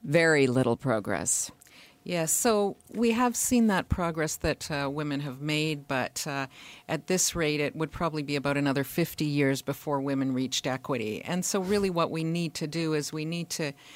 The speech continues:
Speaker 2: get, uh, some, some more proactive activities on the part of government and on the part of employers to really push to close that gap.
Speaker 1: And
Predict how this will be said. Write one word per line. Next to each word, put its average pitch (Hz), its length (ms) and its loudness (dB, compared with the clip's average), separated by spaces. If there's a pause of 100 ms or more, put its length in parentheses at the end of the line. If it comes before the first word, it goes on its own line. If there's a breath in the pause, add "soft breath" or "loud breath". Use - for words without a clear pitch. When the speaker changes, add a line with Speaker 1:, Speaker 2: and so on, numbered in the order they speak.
(320 loud breath)
Speaker 2:
get, 160 340 2
uh, 139 260 0
some, 165 440 -4 (140)
some 170 200 -4
more 165 320 0
proactive 147 640 -2
activities 196 720 -2
on 135 160 0
the 135 100 0
part 131 300 -4
of 123 100 -8
government 143 480 -2
and 127 100 -2
on 123 160 -4
the 123 60 -4
part 131 300 -6
of 127 100 -6
employers 156 720 0 (380 loud breath)
to 175 160 -4
really 160 460 2 (100)
push - 320 0
to - 120 -6
close 127 440 -2
that 95 280 -2
gap. - 320 -4 (460 loud breath)
Speaker 1:
And 175 460 4